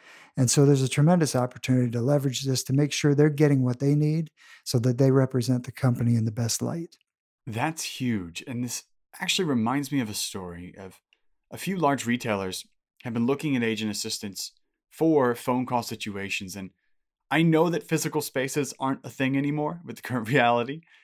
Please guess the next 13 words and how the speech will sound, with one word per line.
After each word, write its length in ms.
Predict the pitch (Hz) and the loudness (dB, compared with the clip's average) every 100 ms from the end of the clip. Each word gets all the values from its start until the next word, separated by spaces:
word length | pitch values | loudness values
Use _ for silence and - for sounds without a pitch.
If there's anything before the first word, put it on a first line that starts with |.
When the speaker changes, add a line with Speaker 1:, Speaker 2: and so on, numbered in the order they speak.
| _ _ | _ _
Speaker 2:
but 440 | - 127 147 131 - | -6 2 2 2 -4
the 180 | 147 | -4
story 460 | 165 - 202 214 156 | -2 4 4 4 4
was, 400 | 113 101 95 - - | 0 -2 -4 -10 -14
if 140 | 117 | -10
you 140 | 139 214 | -4 -2
were 100 | 220 | 0
to 80 | |
go 280 | 147 135 131 | 0 2 2
to 200 | 127 123 | 0 -4
a 20 | |
large 300 | 101 117 131 | -2 0 -2
retailer, 520 | 123 113 113 101 98 | -2 -4 -4 -4 -4